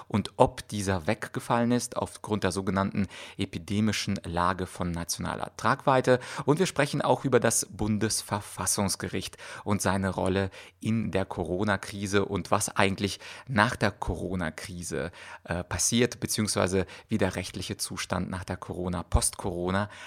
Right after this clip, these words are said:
aussehen könnte. Und übrigens habe ich auch meinen kleinen Kontakt in das bestimmende Gremium des Bundesverfassungsgerichts angeschrieben, und zwar mein ehemaliger Professor Huber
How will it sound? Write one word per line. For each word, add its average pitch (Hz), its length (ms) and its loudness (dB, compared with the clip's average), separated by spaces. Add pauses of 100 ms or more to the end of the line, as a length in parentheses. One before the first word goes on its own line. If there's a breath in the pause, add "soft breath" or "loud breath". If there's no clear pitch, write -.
(120 loud breath)
aussehen 90 720 0
könnte. - 360 -8 (400 loud breath)
Und 110 120 0
übrigens 170 440 2
habe 127 220 4
ich - 260 -2
auch - 220 0
meinen 110 580 4
kleinen 113 500 0
Kontakt - 580 -4
in 104 300 0 (320 loud breath)
das 107 140 -2
bestimmende 135 800 2
Gremium 92 420 0
des 92 160 0
Bundesverfassungsgerichts 98 1120 -2
angeschrieben, 135 800 0
und 107 140 2
zwar 123 280 8 (280 loud breath)
mein 95 160 4
ehemaliger 117 500 6
Professor - 920 4
Huber 160 400 4